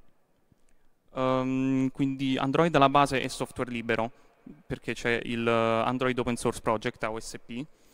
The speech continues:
che è al cuore di tutte, di tutte le versioni di Android in esistenza, sia di fabbrica che modificate. Ehm, con il tempo Google ha spostato molte delle funzionalità, ehm, che c'erano normalmente in A O S P in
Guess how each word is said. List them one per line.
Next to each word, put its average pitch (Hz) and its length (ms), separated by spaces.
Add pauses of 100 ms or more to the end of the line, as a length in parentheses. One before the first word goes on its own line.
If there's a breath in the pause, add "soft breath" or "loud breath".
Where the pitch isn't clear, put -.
(380 soft breath)
che - 100
è - 20
al 131 100
cuore 131 200
di 127 80
tutte, 131 340
di 131 120
tutte 147 220
le 131 60
versioni 120 680
di 120 60
Android 117 400
in 113 100
esistenza, 107 560
sia 131 200
di 127 120
fabbrica 117 360
che 120 120
modificate. 110 640 (760 loud breath)
Ehm, 131 600
con 147 120
il 143 60
tempo 156 260
Google 156 280
ha - 20
spostato 135 480
molte 143 380
delle 139 160
funzionalità, 127 840 (140)
ehm, 113 880
che 113 220
c'erano 117 720
normalmente 123 680
in 117 80
A 117 100
O 120 80
S - 240
P 123 180 (300 loud breath)
in 123 260